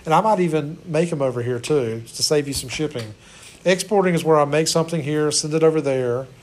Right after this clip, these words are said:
Franchising, we talked about Krispy Kreme earlier, but that's where you buy the right to open a bu-, it's a business in a box. You buy the right to run this business in whatever country that you operate.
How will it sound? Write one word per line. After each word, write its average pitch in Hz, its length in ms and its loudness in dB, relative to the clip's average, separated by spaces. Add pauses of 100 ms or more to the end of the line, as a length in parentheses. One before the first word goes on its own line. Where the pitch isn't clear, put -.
(600)
Franchising, 165 1000 2
we 156 100 -2
talked 180 180 4
about 170 200 2
Krispy 175 280 -4
Kreme 175 240 0
earlier, 151 400 4
but 147 120 0
that's 160 240 2
where 151 420 6 (340)
you 170 160 0
buy 180 180 6
the 165 120 0
right 151 360 0
to 165 120 -6
open 147 520 -2
a 170 100 -6
bu-, 143 220 0
it's - 160 -8
a 151 60 -8
business 165 320 0
in 151 60 0
a 135 40 -2
box. 113 460 -2 (320)
You 156 140 -2
buy 175 180 4
the 165 100 0
right 147 320 2
to 139 100 -6
run 139 220 0
this 135 140 -2
business 135 540 -2
in 147 380 -6
whatever 143 280 0
country 135 400 -4
that 123 200 -8
you 139 80 -4
operate. 113 540 -6